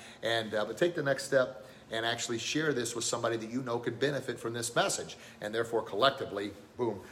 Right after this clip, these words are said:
we can make society a happier, healthier, and safer place to live. All right, something else I've been sampling a little bit and trying out, I'm gonna give it to you real quick, is this.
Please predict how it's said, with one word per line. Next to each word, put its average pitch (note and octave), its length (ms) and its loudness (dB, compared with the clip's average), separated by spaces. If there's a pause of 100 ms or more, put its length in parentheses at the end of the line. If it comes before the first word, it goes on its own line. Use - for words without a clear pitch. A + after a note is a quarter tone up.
(120)
we A2 80 -4
can A2 160 -2
make G#2+ 160 -2
society G2+ 500 0
a - 20 -4
happier, F#2+ 440 -4
healthier, F2 500 -4
and E2 80 -10
safer E2 320 -10
place D2 280 -14
to - 100 -16
live. C#2+ 200 -18 (380)
All B2 140 8
right, A2 120 6 (260)
something E3 300 12
else D3+ 200 10
I've C3 80 6
been B2+ 160 4 (200)
sampling C#3 480 6
a C3 40 6
little B2+ 200 6
bit C3 180 4
and A2+ 80 -6
trying B2+ 260 6
out, B2 120 4
I'm A#2+ 60 0
gonna A#2 140 2
give A#2 160 4
it A2+ 100 -2
to A2 60 -8
you A#2 120 -2
real A2+ 160 4
quick, A#2+ 300 0 (180)
is G#2 200 -4
this. - 500 4